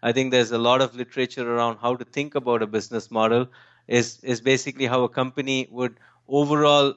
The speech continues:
you know, generate revenue from various things that they're doing and, and, and the way to run their business.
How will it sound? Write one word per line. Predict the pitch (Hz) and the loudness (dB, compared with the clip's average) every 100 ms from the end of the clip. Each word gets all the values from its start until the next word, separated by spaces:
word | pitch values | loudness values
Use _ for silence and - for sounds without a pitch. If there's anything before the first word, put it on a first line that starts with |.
| - | -8
you | 131 | -10
know, | 123 | -10
generate | 113 127 127 127 117 | -4 -4 0 -2 0
revenue | 120 135 147 147 139 | 0 0 -2 -6 -6
from | - 127 120 | -6 -8 -2
various | 123 123 113 | 0 0 -2
things | - 147 139 | -4 -6 -2
that | 139 127 | -4 0
they're | 131 | 0
doing | 123 127 127 127 - _ - _ _ | 2 2 2 0 -4 _ -20 _ _
and, | 117 120 113 | -4 -4 -4
and, | - 120 117 110 | -8 -8 -8 -14
and | 117 117 113 | -8 -6 -4
the | |
way | 107 131 | 0 2
to | 131 120 | 2 0
run | 123 127 | 0 0
their | 120 | -4
business. | 110 117 110 104 - | -2 -4 -4 -16 -18